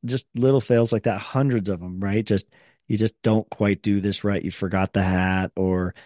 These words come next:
um, you did things in the wrong order and they just didn't work for baby. The lovely thing about Theo is he's actually pretty patient. He's kind of just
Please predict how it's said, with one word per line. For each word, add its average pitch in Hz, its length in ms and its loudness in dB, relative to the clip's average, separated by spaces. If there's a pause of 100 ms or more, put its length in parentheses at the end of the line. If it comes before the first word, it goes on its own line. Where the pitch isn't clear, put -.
(300)
um, 90 420 0
you 107 80 2
did 98 140 0
things 104 180 2
in 101 60 0
the 98 80 2
wrong 95 240 2
order 92 400 2
and 90 120 -2
they 92 80 -2
just 87 140 -8
didn't 95 160 -4
work 92 200 -2
for - 120 0
baby. 92 480 0 (400)
The 127 140 0
lovely 131 400 2
thing 123 160 2
about 107 160 0
Theo 110 220 2
is 101 100 -2
he's 123 200 -4
actually 156 260 -4
pretty 95 180 -8
patient. 95 500 -8 (400)
He's - 120 -12
kind 135 180 4
of 110 100 4
just - 420 -4